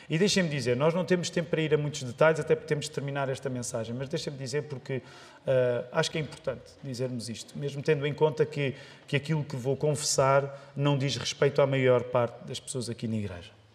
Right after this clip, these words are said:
mas diz respeito a algumas. Em dois mil e doze, quando alguns de nós, um grupo pequeno, estava em São Domingos de Benfica, na abertura de uma igreja nova,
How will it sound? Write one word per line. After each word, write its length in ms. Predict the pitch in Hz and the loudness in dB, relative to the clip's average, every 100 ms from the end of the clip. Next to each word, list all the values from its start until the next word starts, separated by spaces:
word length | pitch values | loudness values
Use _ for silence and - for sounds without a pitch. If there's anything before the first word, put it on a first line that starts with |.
| _ - | _ -6
mas 160 | 185 175 | -2 0
diz 160 | 196 | -2
respeito 460 | 147 - - 156 151 | -4 -8 -2 2 4
a 20 | |
algumas. 480 | 143 139 123 107 104 - - - - - - | 4 2 -4 -8 -10 -14 -18 -20 -20 -14 -4
Em 120 | 147 | 0
dois 180 | 160 143 | 0 0
mil 240 | 185 180 | 0 2
e 80 | 175 | 2
doze, 460 | 139 120 101 - - - _ _ _ - - | 2 0 -2 -10 -20 -20 _ _ _ -12 4
quando 320 | 151 147 143 | 6 8 6
alguns 400 | 143 139 170 135 | 6 6 2 2
de 100 | 147 | 2
nós, 320 | 139 123 107 | 4 4 2
um 100 | 123 | 0
grupo 260 | 139 151 - | 0 -2 -6
pequeno, 500 | - - 123 104 104 - - - _ - | -12 0 2 2 -4 -16 -20 -20 _ -14
estava 320 | - - 147 139 | 0 4 4 2
em 40 | |
São 240 | - 175 | 0 0
Domingos 300 | 151 151 156 | 0 -2 -2
de 60 | 120 | -2
Benfica, 440 | 139 131 127 - 127 | -6 -4 -6 -2 0
na 80 | 131 | 0
abertura 400 | 120 - 127 117 | -2 -4 -2 -2
de 60 | |
uma 100 | 123 | -2
igreja 320 | 123 123 113 113 | -2 -2 -2 -2
nova, 340 | 117 120 | -2 -2